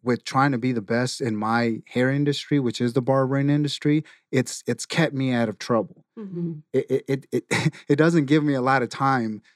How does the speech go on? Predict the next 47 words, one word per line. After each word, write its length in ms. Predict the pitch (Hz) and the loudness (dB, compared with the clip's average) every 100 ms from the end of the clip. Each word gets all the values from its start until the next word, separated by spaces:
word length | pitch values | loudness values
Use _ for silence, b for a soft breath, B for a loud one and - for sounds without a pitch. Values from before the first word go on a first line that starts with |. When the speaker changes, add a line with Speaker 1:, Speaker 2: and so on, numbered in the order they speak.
| b | b
Speaker 1:
to 100 | 143 | -2
think 300 | 120 135 131 | 2 2 2
of 100 | 120 | 2
other 180 | 123 117 | 2 2
things. 460 | - 123 120 101 - _ - | 0 0 0 -2 -8 _ -4
That's 340 | 123 135 - | 0 0 2
why 140 | 131 123 | 2 2
I'm 100 | 117 | 2
just 280 | 120 - | -2 -2
so 180 | - 131 | 0 0
focused 500 | 123 135 127 117 110 | 0 -2 -4 -4 -6
on 140 | 117 110 | -4 -2
what 160 | 127 | -2
I'm 160 | 120 113 | 0 2
doing. 320 | 147 143 113 | 2 2 2
Now, 240 | 127 143 143 | 2 2 2
Clip 340 | - 190 226 | 2 2 2
Dart, 200 | 160 131 | 0 0
put 180 | 156 139 | 2 0
Clip 260 | - 220 165 | 2 0 2
Dart 220 | 135 120 | 0 0
in 160 | 123 | -2
front 260 | 113 131 123 | -2 0 0
of 100 | 113 | 2
it, 180 | 117 113 _ _ _ - | 2 2 _ _ _ 0
and 120 | 131 | 2
that's 200 | 170 165 | 4 4
a 100 | 127 | 2
whole 520 | 123 151 156 151 147 | 4 4 4 4 0
nother, 560 | 139 143 131 123 117 110 b b b | -2 -2 2 4 2 0 b b b
I 100 | 123 | 0
mean, 200 | 135 143 | 2 4
I'm 160 | 143 160 | 4 2
just 400 | 131 123 107 - _ - - _ _ - | 0 -2 -4 -16 _ -20 -20 _ _ -10
jam-packed 680 | 127 151 151 - 170 196 - | 2 4 4 2 2 2 0
with 180 | 120 104 | -10 -6
busyness, 540 | 127 107 107 107 - | -6 -4 -6 -8 -8
and 100 | - | -6
Speaker 2:
Mm-hmm. 60 | 117 | 0
Speaker 1:
that's 280 | 131 - - | 2 0 0
what 100 | 139 | 0
I 80 | 120 | 0
love. 260 | 110 113 101 | -2 -4 0
I 80 | 147 | 4
love 260 | 170 151 | 4 2
being 220 | 117 113 101 | -2 -6 -6
busy, 320 | 104 92 | -8 -10